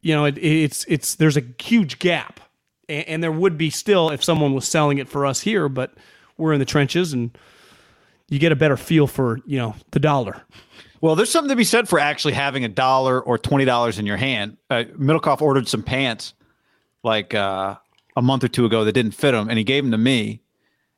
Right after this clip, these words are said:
Speaker 2: And I went and got 'em, kinda took 'em to my tailor. And she, she deals in cash, John. So I handed her s-, three twenty dollar bills. Here's sixty dollars.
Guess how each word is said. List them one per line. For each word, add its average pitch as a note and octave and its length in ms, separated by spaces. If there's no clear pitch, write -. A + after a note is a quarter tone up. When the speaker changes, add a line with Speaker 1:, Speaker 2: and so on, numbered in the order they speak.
Speaker 2:
And C3 140
I C#3 80
went C3+ 200
and B2 60
got B2+ 220
'em, A#2+ 100
kinda A2+ 460
took - 100
'em C3 120
to C3 80
my G#2+ 120
tailor. A2+ 480
And B2+ 460
she, D#3 240
she D#3+ 240
deals C#3+ 280
in G2+ 120
cash, C3+ 460
John. F#2 400
So - 180
I B2 80
handed D#3 520
her B2 80
s-, - 320
three F3 600
twenty E3+ 340
dollar C#3+ 300
bills. A2+ 260
Here's E3+ 240
sixty - 460
dollars. B2 500